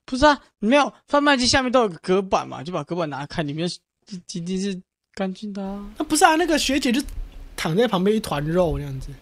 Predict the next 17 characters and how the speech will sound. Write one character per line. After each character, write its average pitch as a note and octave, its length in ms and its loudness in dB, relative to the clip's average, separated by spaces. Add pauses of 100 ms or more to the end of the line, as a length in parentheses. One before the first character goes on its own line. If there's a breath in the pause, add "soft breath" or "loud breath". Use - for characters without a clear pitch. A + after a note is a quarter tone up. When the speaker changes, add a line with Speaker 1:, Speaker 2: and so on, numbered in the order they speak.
(240)
Speaker 2:
你 E3+ 100 0
这 B3+ 100 10
样 B3 80 8
可 G#3 220 6
以 G#3 100 2
啊？ E3 340 2 (460)
Speaker 1:
配 F#3 160 4
菜， D#3 340 2
没 E3+ 120 2
有 D#3 120 4
啦。 C3 120 2 (240)
Speaker 2:
我 E3 180 6
操。 E3 300 2
Speaker 1:
你 C#3+ 80 2
继 E3+ 120 -2
续 D#3+ 200 0
啦。 D3 120 2